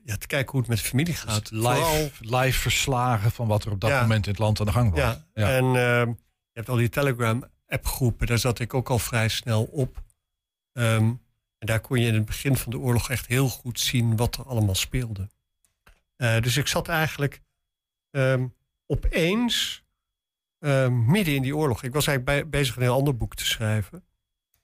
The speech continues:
Speaker 1: En ik, maar opeens zat ik midden in die oorlog met, met hen. En door mijn dagen aan de grens dacht ik al, "Nou, je moet, je moet mensen in Oekraïne gaan helpen.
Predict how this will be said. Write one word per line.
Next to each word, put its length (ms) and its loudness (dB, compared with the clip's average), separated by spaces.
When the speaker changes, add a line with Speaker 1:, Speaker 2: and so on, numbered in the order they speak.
Speaker 1:
En 140 0
ik, 220 -2
maar 120 -2
opeens 300 0
zat 140 -4
ik 120 0
midden 200 2
in 60 4
die 160 0
oorlog 400 0
met, 360 0
met 280 -2
hen. 360 0
En 240 2
door 180 2
mijn 160 2
dagen 320 -2
aan 80 -2
de 60 0
grens 340 -2
dacht 220 -4
ik 160 -12
al, 100 0
"Nou, 120 4
je 60 4
moet, 340 0
je 60 -6
moet 200 2
mensen 280 0
in 60 2
Oekraïne 340 0
gaan 220 0
helpen. 440 0